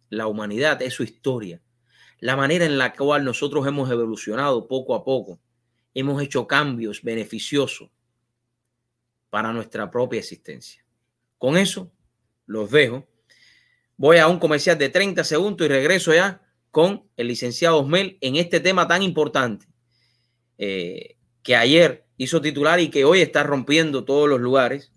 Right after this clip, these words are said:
Eh, se van a crear ya, eh, manifestaciones en contra de la onu, eh,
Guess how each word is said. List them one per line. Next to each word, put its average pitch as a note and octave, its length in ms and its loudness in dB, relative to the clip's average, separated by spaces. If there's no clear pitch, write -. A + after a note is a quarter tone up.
Eh, G#2+ 240 0
se A#2+ 160 0
van C3+ 120 6
a D3 80 2
crear C#3+ 300 2
ya, C#3+ 440 2
eh, A2+ 200 2
manifestaciones B2 880 0
en B2+ 120 -4
contra C#3 480 -4
de A#2 180 2
la A2+ 140 4
onu, D#3 400 4
eh, G2+ 680 -4